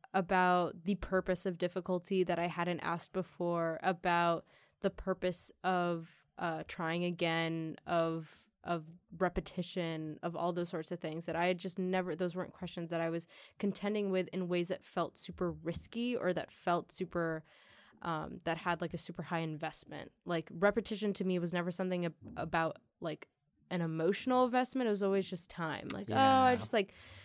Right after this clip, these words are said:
Speaker 1: you know, I wanna grind for the level I want. But this was, like, grinding just to get through the game. Um, so shout outs to Bloodborne.
Speaker 2: Yeah.
Speaker 1: Um,
Speaker 2: I'm, I, so it's one of those things that's tough because, like,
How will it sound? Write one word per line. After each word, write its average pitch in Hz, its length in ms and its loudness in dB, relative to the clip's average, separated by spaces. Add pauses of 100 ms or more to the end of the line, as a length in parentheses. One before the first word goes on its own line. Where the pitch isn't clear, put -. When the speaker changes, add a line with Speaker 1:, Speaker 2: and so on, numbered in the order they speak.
(240)
Speaker 1:
you 220 80 2
know, 196 200 6
I 190 180 6
wanna 196 240 4
grind 180 420 0
for 175 480 0
the 165 420 -2 (640)
level 175 500 4
I 156 120 0
want. - 500 -6
But 180 140 0
this 202 160 4
was, 240 140 0
like, 233 220 0
grinding 180 460 2
just - 200 -6
to 180 60 -2
get - 280 -4
through - 140 -10
the - 140 -10
game. 190 440 -10 (460)
Um, 190 440 2 (760)
so 247 420 2
shout 208 260 2
outs 233 200 0
to 240 60 -4
Bloodborne. 175 640 0 (160)
Speaker 2:
Yeah. 170 400 4
Speaker 1:
Um, 165 420 -4
Speaker 2:
I'm, 220 300 8
I, 175 140 2 (100)
so 196 180 0
it's 190 140 2
one 208 100 2
of 220 60 4
those 190 100 2
things 160 140 0
that's 135 140 -4
tough 113 260 -2
because, 113 260 -6
like, 107 200 -2